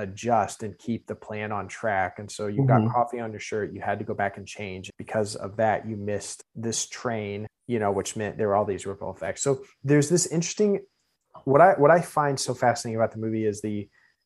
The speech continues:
Speaker 1: the interplay between the determinism of the plan with the free will and the consequences of real actual choices.
Speaker 2: Mm-hmm.
Speaker 1: Um, and I think that's kind of fascinating.
Speaker 2: Yeah.
Speaker 1: But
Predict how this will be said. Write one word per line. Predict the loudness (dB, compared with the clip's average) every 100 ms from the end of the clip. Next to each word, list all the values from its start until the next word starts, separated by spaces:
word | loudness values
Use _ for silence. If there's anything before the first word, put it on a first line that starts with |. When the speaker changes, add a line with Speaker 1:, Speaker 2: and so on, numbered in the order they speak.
| -10
Speaker 1:
the | -2
interplay | 0 0 2 2
between | 4 0 -4 -2 0 0 -2
the | -2
determinism | -4 -8 -6 -4 -2 -2 -2 -2 -2 -4 -10 _ _ -2
of | -2 -4 -10
the |
plan | -12 -10 -8 -4 -4 -4 -8 _ _ _
with | 0 2 2 0 -12 -8
the | -8
free | -6 0 2 2
will | 4 6 6 6 2 -2
and | -8 -4
the | 0 2 0 -4 _ _
consequences | -6 -2 -2 -2 -10 -10 -6 -6
of | -6 -8 -14
real | -8 -2 0 0 -2 -8 _
actual | -6 -6 -8 -12
choices. | -8 -8 -6 -12 -16 _ -4
Speaker 2:
Mm-hmm. | 0 2 0 -2 _ _ _ -6
Speaker 1:
Um, | -4 -6 -12 -16 _ _ -10
and |
I | -8
think | -6
that's | -4 -4 -6 -10 -12 _
kind | -12 -12
of | -8
fascinating. | -10 -10 -14 -20 _ -2
Speaker 2:
Yeah. | 0 0 4
Speaker 1:
But | 4 4